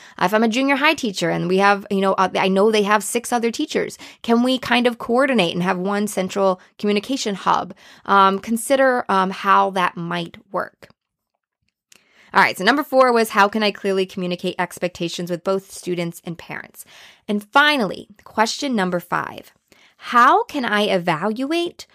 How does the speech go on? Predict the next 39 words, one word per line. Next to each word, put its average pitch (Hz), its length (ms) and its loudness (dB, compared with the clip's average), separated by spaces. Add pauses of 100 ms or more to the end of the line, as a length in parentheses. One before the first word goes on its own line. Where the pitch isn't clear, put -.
(140)
what's 202 360 0
working 208 640 0 (160)
and 175 300 0
what 170 320 0 (260)
isn't?" - 480 -6 (760)
Here's 269 220 -2
the 226 80 -4
thing. 185 320 -8 (960)
Distance 349 460 -2
learning 220 460 2
is 196 160 2
not 202 200 2
intended 202 680 -4
to 196 80 -10
be 180 120 -4
cobbled 208 440 2
together 202 480 2
in 170 280 -4
one 170 280 -2
week. - 340 -10 (200)
<laughs> 427 180 -10
Distance 302 440 -2
learning 240 460 0
is 214 160 2
intended 214 580 2
to 202 60 -2
be 202 140 -2
something 196 440 0
that 185 260 2
you 185 180 -8
do 180 260 -2
with 190 180 -4
much 233 360 -2
training 202 600 0
and 180 200 -6
planning 180 520 -4
and 170 120 -10
preparation, 269 640 -2
right? - 420 -2